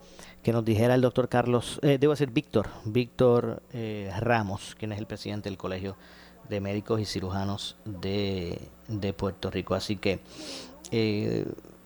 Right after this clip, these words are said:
esos planes son los que debería establecer en este momento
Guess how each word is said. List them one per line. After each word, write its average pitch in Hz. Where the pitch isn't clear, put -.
esos -
planes 170
son 113
los 131
que -
debería 117
establecer 127
en 123
este 120
momento 113